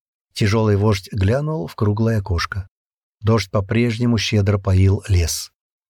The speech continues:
Вскоре весенняя вода с неба закончится. Прибудет мокрый брат,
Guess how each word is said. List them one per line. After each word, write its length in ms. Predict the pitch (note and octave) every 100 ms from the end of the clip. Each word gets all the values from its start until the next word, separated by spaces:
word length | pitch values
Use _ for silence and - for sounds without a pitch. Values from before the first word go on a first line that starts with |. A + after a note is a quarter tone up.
| _
Вскоре 400 | - - G3+ D#3
весенняя 460 | G2+ - F#3+ E3 C#3+
вода 280 | C#3 F3+
с 140 | D#3+ -
неба 240 | A#2+ F#2
закончится. 800 | F#2 E3 D#3+ C#3 A#2+ - A#2+ B2 _ _ _ _ _
Прибудет 480 | G#2+ G#2+ C3+ A2+ A#2
мокрый 380 | A2+ G#2+ - F#2+
брат, 380 | A2 C3+ -